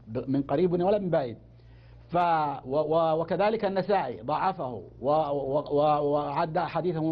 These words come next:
منكرا، والجوزجاني. فهذا حديث لا ينبغي الاحتجاج به. وفي، وشيخه،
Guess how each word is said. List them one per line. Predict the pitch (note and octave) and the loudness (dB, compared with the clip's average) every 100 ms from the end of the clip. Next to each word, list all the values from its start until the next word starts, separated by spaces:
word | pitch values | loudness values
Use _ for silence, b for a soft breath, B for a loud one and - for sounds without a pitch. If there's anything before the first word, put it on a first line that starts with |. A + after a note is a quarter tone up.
| C#3+ B2 C3 | -4 -8 -6
منكرا، | C#3+ G3+ D#3 A#2 G#2+ B B B - | 0 0 0 -4 -6 B B B -2
والجوزجاني. | D#3+ E3 F3+ D#3 D#3 F#3+ E3+ C3+ A2 B B B - | 0 2 2 2 2 2 2 -2 -8 B B B -4
فهذا | D#3+ F#3+ B3 A3+ F3 | -2 0 0 0 -2
حديث | F3+ D#3 D3 F#3 | -2 -2 -2 0
لا | F3+ B3+ | 0 0
ينبغي | G#3+ F#3+ | 0 -2
الاحتجاج | F#3 - F3+ F3+ | -6 -4 0 0
به. | E3 D#3 | 0 -2
وفي، | C3+ G3+ A#3+ B3 G#3 | 0 -2 -2 -6 -4
وشيخه، | F3 B3 B3+ A3 G3 A3+ C#4 | -2 0 0 0 0 0 -2